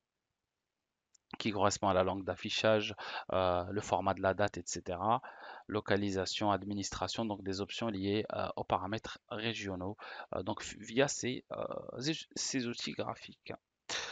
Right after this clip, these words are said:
Euh, vous pouvez, euh, également, euh, utiliser des outils, euh,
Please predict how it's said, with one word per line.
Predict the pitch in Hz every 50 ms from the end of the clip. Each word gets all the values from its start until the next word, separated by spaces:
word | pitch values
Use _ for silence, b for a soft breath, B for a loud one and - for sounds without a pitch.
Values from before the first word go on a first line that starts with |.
| B B B B B B -
Euh, | - 127 127 127 127 127 123 127 131 127 123 123 120 120 120 120 120 117 120 120 113 113 110 107
vous | 107 110 123 131 -
pouvez, | - - 127 123 123 139 143 143 143 123
euh, | 87 104 110 113 113 -
également, | 123 131 123 117 127 127 127 127 123 123 123 123 127 120 71 95
euh, | 113 104 104 107 107 -
utiliser | 113 - - - 127 120 120 117 117 127 127 127 131 - -
des | 110 107 113 113 107 117
outils, | 117 113 - - 123 120 120 - B B B B B B B B
euh, | - 107 104 92 95 98 98 101